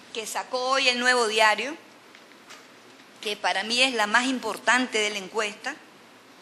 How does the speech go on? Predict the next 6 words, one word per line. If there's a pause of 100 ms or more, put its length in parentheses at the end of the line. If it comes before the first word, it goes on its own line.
(840)
la
de
victimización. (1000)
Fíjense
ustedes, (3500)
dichosamente